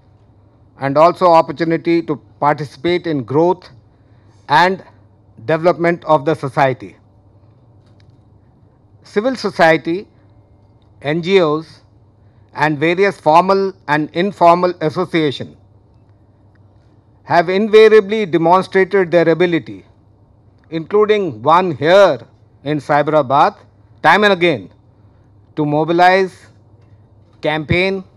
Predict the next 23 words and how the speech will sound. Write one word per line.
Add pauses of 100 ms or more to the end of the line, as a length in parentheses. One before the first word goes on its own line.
(880)
and
launch
initiatives (960)
that
promote
safety, (460)
security,
and
well-being
of
the
society. (1600)
Apart
from
their
work
on
advocacy,
they
also
have
the
technical